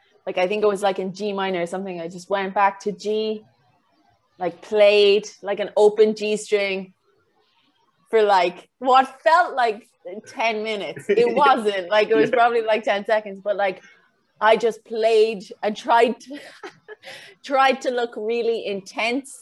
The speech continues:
Speaker 2: <laughs>
Speaker 1: you know, like this was a creative decision.
Speaker 2: Yeah. <laughs>
Speaker 1: While
Speaker 2: Planned it.
Speaker 1: internally I was like, "Oh my God,
Speaker 2: <laughs>
Speaker 1: what do I do? Like, what do I do?" And then it came back to me and I kept
Speaker 2: Yeah.
Speaker 1: going. But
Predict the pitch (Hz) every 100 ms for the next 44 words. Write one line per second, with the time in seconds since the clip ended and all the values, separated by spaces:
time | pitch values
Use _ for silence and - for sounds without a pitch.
0 | _ _ 143 - 190 - - 370 392 220
1 | 220 262 - _ 240 240 247 240 220 190
2 | 185 247 220 214 226 220 226 269 233 214
3 | 139 214 214 131 - 226 208 214 214 247
4 | 254 262 254 277 285 359 269 254 269 233
5 | 214 208 208 202 190 175 - _ - 196
6 | 202 180 170 156 175 165 160 139 - _
7 | - - 339 - 381 381 _ - - 196
8 | 190 208 185 185 _ 190 180 175 175 175
9 | 175 165 170 190 208 185 185 185 185 185
10 | 180 180 185 180 _ _ 233 262 269 277
11 | 269 262 247 247 254 330 359 330 370 427
12 | 262 208 196 202 196 196 190 190 339 285
13 | - 262 277 190 - _ _ _ _ -
14 | 240 -